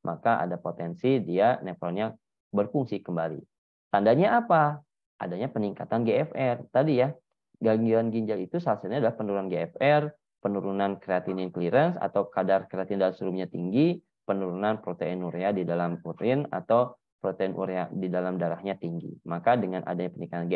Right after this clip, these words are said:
F R, Creatine clearnya tinggi, protein urinnya tinggi, maka ada potensi di sini ginjalnya fungsinya membaik kembali. Dan perbaikan status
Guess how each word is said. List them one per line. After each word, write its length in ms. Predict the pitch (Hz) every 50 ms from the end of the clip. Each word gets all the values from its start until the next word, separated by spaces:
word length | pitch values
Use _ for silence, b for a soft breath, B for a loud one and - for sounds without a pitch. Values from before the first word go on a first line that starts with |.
| 87 143 143
F 40 | -
R, 220 | - 117 113 113 110 113 _ _ _ _ _ -
Creatine 320 | - 92 87 90 92 87 -
clearnya 320 | 92 90 85 87 85 85
tinggi, 320 | 87 131 139 127 113 104 95
protein 240 | - - 87 85
urinnya 240 | - 71 82 85 82
tinggi, 320 | 80 - 123 139 131 117 113 92
maka 320 | 80 76 76 - 113 101 90
ada 80 | 82
potensi 560 | 76 - 80 - - 82 78 - - 127 110
di 80 | 82 78
sini 160 | - 92 104 98 -
ginjalnya 400 | 87 85 78 80 78 87 104 101
fungsinya 400 | - - 85 85 - 82 90 101 101
membaik 400 | 87 82 78 76 76 73 _ -
kembali. 280 | 71 67 60 58 55 57 - _ _ b b b b b b -
Dan 240 | 110 113 120 131 131 127 _ _
perbaikan 560 | - 101 98 90 87 85 85 - - 117 123 123
status 400 | - 80 80 78 - 117 120